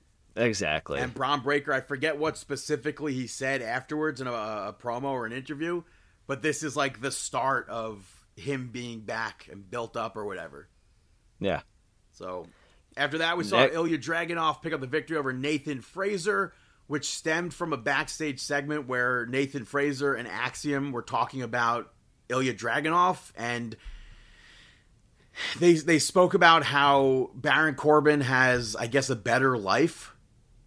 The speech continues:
Speaker 2: but Dragunov showed up, and what he heard was kind of, like, taken out of context, so he was super pissed off at Nathan Frazer over that. It led to the match.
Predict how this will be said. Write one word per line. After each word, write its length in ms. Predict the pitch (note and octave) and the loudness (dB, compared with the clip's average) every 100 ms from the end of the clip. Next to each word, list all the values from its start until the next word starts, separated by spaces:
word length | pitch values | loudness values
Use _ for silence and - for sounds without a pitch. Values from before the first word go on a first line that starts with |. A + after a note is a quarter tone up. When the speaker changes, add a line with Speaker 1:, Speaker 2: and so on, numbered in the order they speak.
| _ _ _ _ _ _ | _ _ _ _ _ _
Speaker 2:
but 260 | C3+ C3 A2+ | 4 4 0
Dragunov 600 | C#3+ C#3+ D3 D#3 D3+ - | 2 2 4 4 4 4
showed 280 | E3 D3 | 4 6
up, 180 | D3+ D3+ | 6 4
and 160 | C3+ C3+ | 0 2
what 140 | C#3 | 2
he 120 | C3+ A2 | 2 0
heard 420 | - C#3 D3+ C#3 | 4 6 6 4
was 180 | C3 - | -2 0
kind 240 | B2+ C#3 | 2 2
of, 100 | A#2+ | 2
like, 200 | B2 A2 | 0 -2
taken 300 | C#3+ D3 C3 | -4 -2 0
out 240 | G#2+ C3 | 4 4
of 120 | B2 - | 2 -2
context, 800 | A2+ B2+ C3 E3+ F3+ - - - _ _ _ _ _ _ _ _ | 2 2 2 2 0 -2 -14 -20 _ _ _ _ _ _ _ _
so 320 | - D3 C3+ | 2 4 6
he 100 | C#3 | 4
was 180 | B2 A#2+ | 2 0
super 360 | - D#3 C3+ B2+ | 2 2 2 0
pissed 340 | - C#3 - | 0 -2 2
off 260 | C#3 D3 C3+ | 4 4 2
at 220 | B2+ B2 | 0 0
Nathan 320 | C3+ C3+ A#2 | -2 -2 -8
Frazer 460 | - F3 G3+ D3 C#3 | 0 2 4 4 2
over 240 | B2+ B2+ | 4 2
that. 340 | B2 A#2+ C3 - - - _ _ | 2 0 -2 -8 -20 -20 _ _
It 160 | C#3 C#3 | -2 0
led 320 | C#3+ F3+ E3+ | 2 2 2
to 80 | F3 | 0
the 100 | C#3+ | 0
match. 640 | B2 A2+ C3 - - | 0 -2 -2 -4 -14